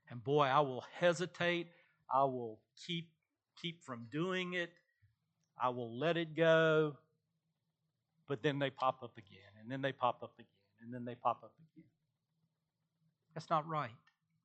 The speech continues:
That's not the mindset, because a mindset's beginning to develop.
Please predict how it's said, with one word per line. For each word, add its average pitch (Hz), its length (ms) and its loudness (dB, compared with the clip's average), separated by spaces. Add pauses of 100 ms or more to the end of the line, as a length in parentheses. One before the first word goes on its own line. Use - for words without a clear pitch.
(1600)
That's 151 160 -8
not 180 160 4
the 180 80 6
mindset, 175 840 6
because 143 240 -2
a - 20 2
mindset's 190 720 6
beginning 180 440 -4
to 175 80 -6
develop. 139 600 2